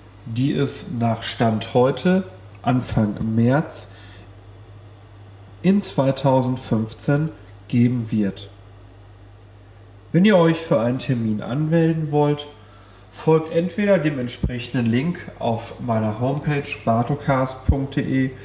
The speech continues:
oder schreibt es in die Kommentare auf dieser Seite. Das Ganze erleichtert mir unglaublich die Planung. Ich freue mich auf euch. Ahoi! März.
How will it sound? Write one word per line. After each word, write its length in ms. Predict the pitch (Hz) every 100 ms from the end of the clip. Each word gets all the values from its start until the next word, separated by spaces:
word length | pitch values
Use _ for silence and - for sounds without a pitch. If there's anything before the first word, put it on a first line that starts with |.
| - - - -
oder 300 | 185 214 214
schreibt 480 | - 127 127 -
es 240 | 151 147 -
in 240 | 127 123
die 60 | 120
Kommentare 880 | - 139 156 - 113 123 131 110 -
auf 260 | 113 110 -
dieser 380 | 123 117 110 113
Seite. 500 | 107 104 101 98 98 - - - - - - - - - - - - - - - - - - - - - - - - - - - - - -
Das 160 | 123 -
Ganze 360 | 156 185 - 156
erleichtert 560 | 135 139 143 143 -
mir 200 | 123 127
unglaublich 720 | 151 160 139 127 131 127 -
die 100 | -
Planung. 600 | 107 - 135 151 156 156 135
Ich 180 | 117 -
freue 200 | - 110
mich 200 | 113 -
auf 220 | 123 -
euch. 280 | 110 113 - -
Ahoi! 380 | 143 151 131 87 - - - - - - - - - - - - - - - - - - - - - - - -
März. 640 | 175 165 107 - - -